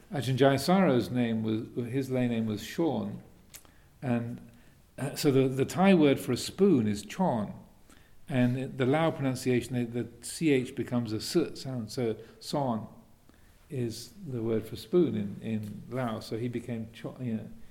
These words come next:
he became, uh, the Venerable Spoon. <laughs> So that we, we all got, uh, kind of different nicknames of that, that kind. Um, so Sibat Hasit,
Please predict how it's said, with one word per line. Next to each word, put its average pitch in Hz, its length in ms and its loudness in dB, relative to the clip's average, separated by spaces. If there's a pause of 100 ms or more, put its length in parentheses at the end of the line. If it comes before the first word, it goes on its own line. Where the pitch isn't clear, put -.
(120)
he 131 60 -8
became, 117 540 -10 (540)
uh, 131 220 -10 (480)
the 127 100 -8
Venerable 113 460 -2
Spoon. - 520 -2 (300)
<laughs> - 100 -12 (3000)
So 120 300 -2
that 120 180 -2
we, 123 220 0
we 131 180 0
all 131 80 0
got, 123 320 -6
uh, 117 200 -2 (460)
kind 117 160 -6
of 110 60 -8
different 120 300 -4
nicknames 120 340 -6
of 107 80 -4
that, 110 160 -6 (220)
that - 180 -12
kind. 117 380 -8 (200)
Um, 127 220 -10 (3000)
so - 160 -6
Sibat 117 480 -2
Hasit, 139 360 -4